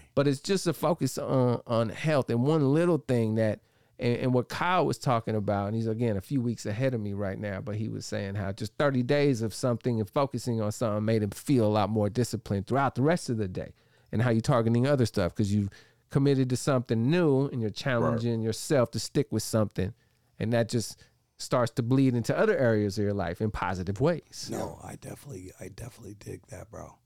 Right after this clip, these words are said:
Speaker 1: You know?
Speaker 3: I definitely did that. And you should really, uh, when you're doing this, um, concentrate on it, like, right before you go to sleep.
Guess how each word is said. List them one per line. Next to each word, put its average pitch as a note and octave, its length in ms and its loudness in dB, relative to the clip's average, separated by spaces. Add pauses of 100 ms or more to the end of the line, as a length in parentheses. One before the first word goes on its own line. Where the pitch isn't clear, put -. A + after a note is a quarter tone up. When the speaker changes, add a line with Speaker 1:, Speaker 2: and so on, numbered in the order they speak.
(140)
Speaker 1:
You A2 100 -10
know? A2 180 -8
Speaker 3:
I G2 120 -10
definitely F2+ 400 -12
did F2 240 -12
that. D#2+ 240 -14 (360)
And F#2+ 320 -10
you F#2 120 -10
should - 280 -12
really, - 400 -14
uh, - 340 -16 (240)
when F#2 140 -12
you're E2+ 140 -10
doing F#2+ 460 -12
this, F2+ 420 -14 (140)
um, A#2+ 500 -20
concentrate F#2+ 840 -14
on F2+ 200 -16
it, E2 180 -16 (500)
like, - 280 -10
right F2 460 -12
before - 300 -16
you F2 160 -16
go D2+ 340 -18
to A#1+ 80 -20
sleep. - 460 -18